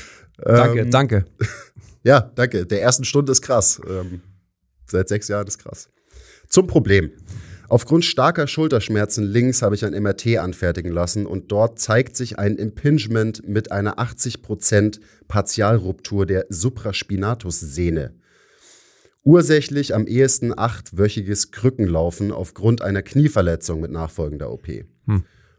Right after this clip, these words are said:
Speaker 2: Orthopäde rät zum vorerst konservativen Vorgehen und dem Fortsetzen meines Krafttrainings sowie Physiotherapie.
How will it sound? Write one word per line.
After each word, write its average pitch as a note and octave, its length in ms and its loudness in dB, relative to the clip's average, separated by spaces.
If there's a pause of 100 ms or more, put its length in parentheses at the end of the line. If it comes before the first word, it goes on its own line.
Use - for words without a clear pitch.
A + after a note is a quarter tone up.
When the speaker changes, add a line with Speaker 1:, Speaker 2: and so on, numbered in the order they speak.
Speaker 2:
Orthopäde A2+ 540 2
rät A#2 300 0
zum A2+ 360 0
vorerst G#2 440 0
konservativen G2 720 -2
Vorgehen F2+ 720 -2 (280)
und G2+ 200 -2
dem F#2+ 120 -4
Fortsetzen A#2 680 0
meines F#2+ 280 -2
Krafttrainings A2+ 720 -4
sowie G2+ 400 -6
Physiotherapie. E2 880 -6